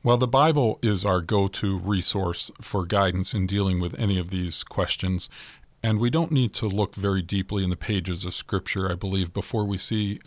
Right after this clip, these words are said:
quite a few illustrations, really, of people, including leaders, who have failed but are reinstated or restored by the Lord.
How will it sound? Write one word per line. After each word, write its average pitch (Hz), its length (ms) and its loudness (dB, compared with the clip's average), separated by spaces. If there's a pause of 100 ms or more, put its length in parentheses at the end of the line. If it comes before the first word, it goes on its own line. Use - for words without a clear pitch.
(500)
quite 190 240 2
a - 20 0
few 123 300 -2
illustrations, 98 840 -2
really, 101 320 -2
of 95 280 -6
people, 107 440 -2
including 110 640 0
leaders, 95 500 0 (420)
who 110 180 0
have 101 260 0
failed 107 560 0
but 107 300 -2
are 104 260 0
reinstated 107 840 0
or 98 100 -4
restored 107 640 0
by 98 160 -4
the 98 100 -4
Lord. 113 400 0